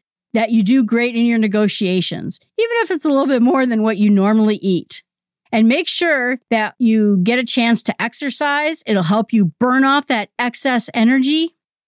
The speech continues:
And then make sure that you spend time, maybe the night before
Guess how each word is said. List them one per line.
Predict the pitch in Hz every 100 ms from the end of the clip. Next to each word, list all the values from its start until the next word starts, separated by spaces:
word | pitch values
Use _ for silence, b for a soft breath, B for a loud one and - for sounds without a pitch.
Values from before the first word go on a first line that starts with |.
| _ _ _ _ _ _
And | 226 240
then | 311 302 285 285 _
make | 226 277
sure | - 320 311
that | 277 -
you | 226 277
spend | 240 - 269 302
time, | 294 269 311 311
maybe | 247 247
the | 247
night | 220 220 254
before | 269 - 262 269 277 294